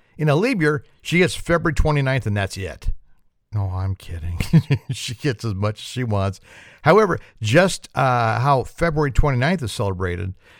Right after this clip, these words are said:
s-, is, is significantly different than, oh, say, February twenty-eighth. So, uh, yeah,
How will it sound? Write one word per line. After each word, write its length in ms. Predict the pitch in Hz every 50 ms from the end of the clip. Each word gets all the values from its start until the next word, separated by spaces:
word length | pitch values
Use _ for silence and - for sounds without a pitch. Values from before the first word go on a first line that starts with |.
| _ _ _
s-, 180 | - - -
is, 260 | - 151 147 147 143 -
is 160 | _ 156 156 -
significantly 800 | - 151 123 113 123 131 156 160 - 151 - - 113 110 107
different 380 | 101 85 87 85 - 85 85 85
than, 260 | - 101 95 95 101
oh, 460 | 104 104 104 107 107 107 101 101 104
say, 380 | - - 117 107 107 107 104 98
February 520 | - - - 113 101 95 95 92 90 87
twenty-eighth. 580 | - - - 90 85 90 87 82 73 76 - _ _ _ _ _ _ _ _ _ _ _
So, 500 | - - - 156 147 143 143 139 139 135
uh, 160 | 131 131 127
yeah, 480 | 127 135 156 190 208 190 120 92 82 -